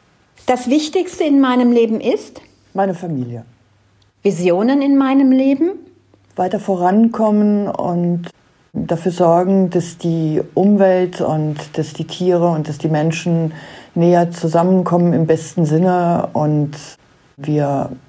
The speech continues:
Speaker 2: ein bisschen, ein bisschen mehr Empathie in die Welt bringen.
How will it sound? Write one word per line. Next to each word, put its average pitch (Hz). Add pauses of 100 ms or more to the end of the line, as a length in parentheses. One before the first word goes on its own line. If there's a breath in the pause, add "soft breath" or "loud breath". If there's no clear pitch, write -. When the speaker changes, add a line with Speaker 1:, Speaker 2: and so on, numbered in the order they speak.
(180)
Speaker 2:
ein 160
bisschen, 175
ein 156
bisschen 165
mehr 156
Empathie 147 (360 loud breath)
in -
die 135
Welt 127
bringen. 131